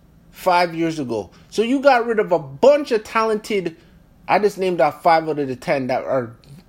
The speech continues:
uber talented individuals that could be in the spot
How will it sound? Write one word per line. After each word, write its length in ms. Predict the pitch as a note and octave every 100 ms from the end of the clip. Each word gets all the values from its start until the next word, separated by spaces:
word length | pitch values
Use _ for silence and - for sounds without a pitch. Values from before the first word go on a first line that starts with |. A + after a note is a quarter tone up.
| -
uber 380 | D4+ E4+ C#4 A3+
talented 680 | - G#3+ G#3+ G3+ G3 E3+ - - - -
individuals 840 | F#3 D#3+ E3 D#3+ C3+ A#2 A2+ - - - _ _ _ _ -
that 200 | E3+ F3+
could 160 | G3+ E3
be 100 | F#3
in 260 | F#3 G#3+
the 80 | G3
spot 460 | - - E3+ D3+